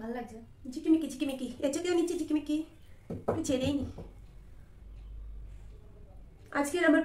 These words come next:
Speaker 2: পুরো ভিডিওটা কিন্তু তোমরা দেখবে। আজকের ভিডিওটা আমি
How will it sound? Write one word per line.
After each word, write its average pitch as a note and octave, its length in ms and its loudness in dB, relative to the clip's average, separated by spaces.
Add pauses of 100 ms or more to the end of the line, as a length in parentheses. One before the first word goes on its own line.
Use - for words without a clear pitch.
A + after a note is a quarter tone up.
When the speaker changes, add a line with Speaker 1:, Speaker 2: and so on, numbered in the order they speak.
Speaker 2:
পুরো F4 200 4 (100)
ভিডিওটা D#4+ 380 8
কিন্তু E4+ 240 6
তোমরা D#4 180 8 (120)
দেখবে। D#4+ 340 12 (880)
আজকের D4+ 280 2
ভিডিওটা D#4+ 360 10
আমি D#4+ 100 8